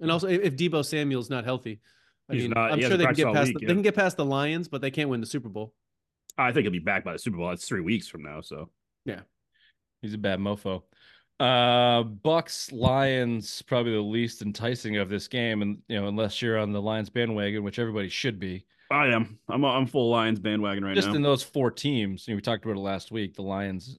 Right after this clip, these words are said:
Speaker 3: you know, the other best story in s-,
Speaker 1: Hmm.
Speaker 3: probably in sports right now.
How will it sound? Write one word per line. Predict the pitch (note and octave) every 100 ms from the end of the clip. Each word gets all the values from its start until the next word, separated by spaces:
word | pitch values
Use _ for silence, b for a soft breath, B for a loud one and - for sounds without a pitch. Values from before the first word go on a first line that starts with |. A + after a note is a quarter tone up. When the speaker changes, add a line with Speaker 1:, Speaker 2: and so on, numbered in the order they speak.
| -
Speaker 3:
you | F#2+
know, | A#2 -
the | F#2 -
other | F#2+
best | F2 F#2 -
story | G#2 F2 F2 - -
in | F2
s-, | - -
Speaker 1:
Hmm. | C#3+
Speaker 3:
probably | B2 F#2 D#2
in |
sports | - - G2+ -
right | D2+
now. | D2+ D2+